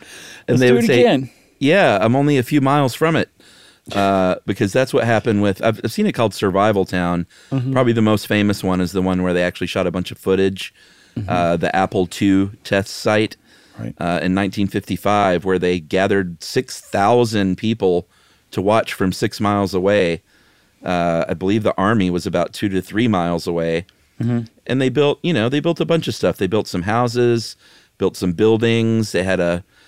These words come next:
Speaker 1: a way station, some trailer parks, some cars,
Speaker 2: Mm-hmm.
Speaker 1: uh, apparently a propane tank station. Uh, so they built a little bit of infrastructure. And this is the one, if you've, uh, ever seen the very famous footage, and part of the reason they did this was to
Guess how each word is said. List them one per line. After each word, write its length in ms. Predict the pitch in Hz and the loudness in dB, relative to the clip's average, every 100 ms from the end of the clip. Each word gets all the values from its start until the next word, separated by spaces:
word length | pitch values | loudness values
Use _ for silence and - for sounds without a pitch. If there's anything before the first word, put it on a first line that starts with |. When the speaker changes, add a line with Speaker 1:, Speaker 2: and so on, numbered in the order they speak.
| _ _ - | _ _ -6
Speaker 1:
a 80 | |
way 260 | 87 101 120 | -2 2 2
station, 880 | 117 - 123 120 - 117 117 117 113 | 2 0 0 0 0 0 2 2 0
some 200 | - 92 | -2 -6
trailer 480 | - 131 127 120 117 | -2 0 2 4 2
parks, 540 | - 120 117 113 113 | 0 2 2 2 -2
some 160 | - 87 | -6 -8
cars, 920 | - 117 117 117 113 110 110 104 - _ - | -2 0 2 2 2 2 0 -2 -10 _ -8
Speaker 2:
Mm-hmm. 340 | 135 135 147 | -4 -2 0
Speaker 1:
uh, 60 | 90 | -2
apparently 400 | 90 113 101 95 | 0 0 2 2
a 80 | 90 | 0
propane 640 | - 117 110 117 113 110 | 2 0 2 0 2 0
tank 340 | - 113 113 - | 0 -2 -2 -6
station. 800 | - 117 113 - 110 110 107 104 _ - _ _ _ | -4 -2 0 -2 0 0 0 -2 _ -20 _ _ _
Uh, 160 | - 101 | -2 0
so 120 | 101 | 0
they 80 | 156 | 0
built 220 | 160 175 | 2 2
a 20 | 156 | 2
little 220 | 135 131 | 2 2
bit 160 | 120 | 4
of 40 | 117 | 4
infrastructure. 840 | 107 - 110 - 95 - 98 95 - - - | 2 -2 -4 0 0 2 0 0 -2 -20 -8
And 160 | - 120 | -2 0
this 120 | 151 | 0
is 120 | 139 | 0
the 80 | 127 | 0
one, 200 | 117 110 | 2 2
if 140 | 107 - | 0 -2
you've, 220 | 101 92 - - _ _ _ | -4 -6 -18 -20 _ _ _
uh, 300 | - 87 73 - | -8 -4 -4 -2
ever 220 | 101 104 | 0 0
seen 240 | - 98 | 0 -2
the 80 | 95 | 0
very 220 | 95 95 | 2 0
famous 420 | - 98 95 90 | 0 -2 -2 -2
footage, 400 | - 101 95 87 | -2 0 2 0
and 140 | 95 104 | 0 0
part 180 | 127 143 | 0 0
of 40 | |
the 40 | 101 | 2
reason 280 | 95 92 | 0 -2
they 120 | 90 87 | -2 -2
did 260 | 76 117 | -2 0
this 260 | 92 82 - | 0 -2 -2
was 200 | 87 - | -4 -4
to 220 | 92 90 | -2 -2